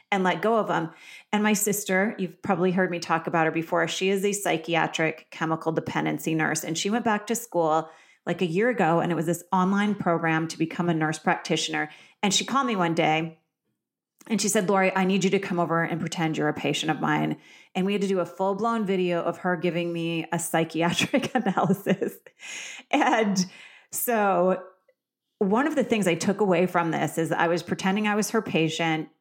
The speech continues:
and she was helping me change my mindset and become, uh, less anxiety ridden. That was one of her psychiatric, you know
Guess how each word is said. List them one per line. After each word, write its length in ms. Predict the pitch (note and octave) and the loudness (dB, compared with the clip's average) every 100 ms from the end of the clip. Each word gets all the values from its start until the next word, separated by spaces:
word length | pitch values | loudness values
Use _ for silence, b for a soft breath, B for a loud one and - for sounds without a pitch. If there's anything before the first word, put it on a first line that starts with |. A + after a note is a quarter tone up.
| - | 0
and 600 | F3+ E3+ E3 E3 E3 D#3+ _ - | 2 2 2 2 0 -2 _ -6
she 400 | - - G3 G#3 | -2 -2 -2 0
was 200 | G#3+ G#3+ | 0 0
helping 480 | - F#3 F3 G#3 G#3 | 0 0 2 0 0
me 160 | G#3 | -2
change 540 | G3 - F#3+ F3+ F3+ F3 | -4 -4 -2 0 -2 0
my 180 | F3 | 0
mindset 960 | E3 D#3+ D#3+ E3 E3 E3 D3 - - - _ _ _ _ _ _ _ _ _ _ _ _ _ | 2 2 2 0 0 0 0 -2 -8 -14 _ _ _ _ _ _ _ _ _ _ _ _ _
and 360 | G3+ F3+ E3+ E3+ | 2 4 2 2
become, 600 | F3+ F3+ F#3+ F#3+ F#3 F#3 - - _ _ | 0 0 0 2 2 0 -4 -14 _ _
uh, 240 | - E3+ D#3+ | 0 2 2
less 320 | E3+ F3 - F3+ | 0 0 -2 -2
anxiety 540 | F3 E3 D#3 D#3+ D#3+ | 0 2 2 2 2
ridden. 420 | D#3 D3 D3+ C#3+ | 0 -2 -4 -4
That 180 | D#3 D3+ | -4 0
was 320 | E3+ D3 D3 _ | 0 -2 -8 _
one 200 | - D#3+ | -2 0
of 100 | D#3+ | 0
her 180 | - D#3 | 0 -2
psychiatric, 1000 | - D3+ D#3 D3+ D#3+ - D3+ D3+ - - _ _ | 0 0 2 2 2 2 0 0 -10 -20 _ _
you 120 | - D3+ | -2 2
know 300 | D3 D3+ | 4 2